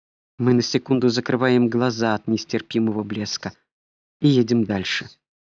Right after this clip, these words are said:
Дороги — одно из самых замечательных явлений американской жизни. Именно жизни, а не одной лишь техники. Соединенные Штаты имеют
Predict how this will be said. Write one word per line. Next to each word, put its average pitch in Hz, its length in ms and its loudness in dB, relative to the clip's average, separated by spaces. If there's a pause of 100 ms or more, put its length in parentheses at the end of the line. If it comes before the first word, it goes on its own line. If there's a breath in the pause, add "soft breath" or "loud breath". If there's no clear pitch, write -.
(1000)
Дороги — 165 920 2 (880)
одно 123 400 4
из 120 160 4
самых 202 540 0
замечательных 135 1080 0
явлений 113 540 0
американской 107 720 -2
жизни. 110 500 -8 (1080)
Именно 175 540 6
жизни, 143 880 2 (480 loud breath)
а 156 160 4
не 156 180 8
одной 147 480 4
лишь 180 320 4
техники. - 680 -2 (680)
Соединенные 196 920 4
Штаты 226 640 0
имеют 185 520 4